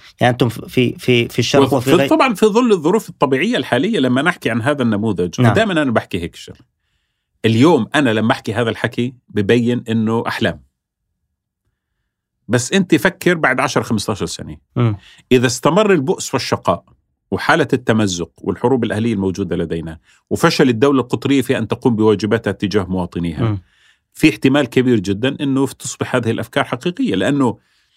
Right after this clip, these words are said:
Speaker 2: يعني أنا دائما بحكي وبقول للناس، أنت تخيل حالك في عام ألف وتسعمية وخمسة وأربعين
Speaker 1: مم.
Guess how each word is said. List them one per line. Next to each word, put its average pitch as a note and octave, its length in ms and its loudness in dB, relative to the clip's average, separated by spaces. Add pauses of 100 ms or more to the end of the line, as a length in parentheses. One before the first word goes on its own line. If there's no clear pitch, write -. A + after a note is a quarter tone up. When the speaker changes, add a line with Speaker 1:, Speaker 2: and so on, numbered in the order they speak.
(120)
Speaker 2:
يعني F#2+ 180 -6
أنا F3+ 100 -2
دائما F#3 260 2
بحكي - 480 -4 (560)
وبقول A2+ 580 2
للناس، F#2+ 520 -4 (560)
أنت G3 180 4
تخيل F#3 380 2
حالك E3 280 0
في - 60 -2
عام D3 180 -2
ألف D3 160 -4
وتسعمية C3+ 320 -2
وخمسة G#2 340 -4
وأربعين E2 340 -8 (300)
Speaker 1:
مم. A2 220 2